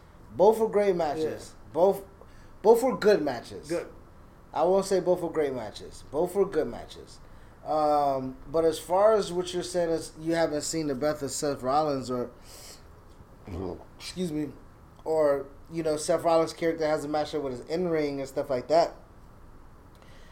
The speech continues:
Speaker 1: I do feel like that Seth has, is, is so good,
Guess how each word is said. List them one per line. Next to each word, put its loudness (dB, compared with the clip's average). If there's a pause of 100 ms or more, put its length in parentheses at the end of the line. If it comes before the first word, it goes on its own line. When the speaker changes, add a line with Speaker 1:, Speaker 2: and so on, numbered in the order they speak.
(280)
Speaker 1:
I 4
do 0
feel 2
like 2 (320)
that 0
Seth 2 (680)
has, -2 (260)
is, -2
is -4
so 6
good, 8